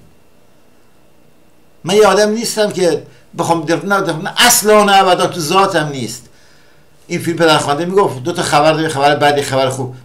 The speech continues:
میگم اول خبر بده رو بگو. من که نمی‌خوام سر خودم رو کلا بذارم،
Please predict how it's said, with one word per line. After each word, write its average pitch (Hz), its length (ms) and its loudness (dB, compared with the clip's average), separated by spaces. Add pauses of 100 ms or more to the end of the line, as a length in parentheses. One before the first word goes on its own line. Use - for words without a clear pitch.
میگم 151 140 -2
اول 160 100 0
خبر 135 280 -2
بده 123 300 -2
رو 120 140 -4
بگو. 85 180 -12 (1400)
من 156 180 -10
که 156 120 -12
نمی‌خوام 147 500 -12 (640)
سر 156 220 -4
خودم 196 420 -6
رو 202 60 -6
کلا 101 280 -10
بذارم، 78 340 -18